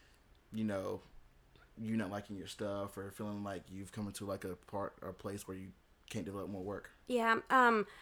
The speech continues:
Speaker 2: I'll, I'll kind of feel like that if I,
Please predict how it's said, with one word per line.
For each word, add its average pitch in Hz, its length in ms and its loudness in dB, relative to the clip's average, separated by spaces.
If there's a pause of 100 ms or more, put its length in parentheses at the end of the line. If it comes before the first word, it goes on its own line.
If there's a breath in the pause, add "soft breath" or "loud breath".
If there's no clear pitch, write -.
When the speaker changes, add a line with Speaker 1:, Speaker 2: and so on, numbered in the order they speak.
(240 loud breath)
Speaker 2:
I'll, 294 260 8 (120)
I'll 277 140 10
kind 302 220 4
of 247 80 4
feel 240 120 4
like 220 180 6
that 214 160 6
if 208 160 4
I, 208 420 10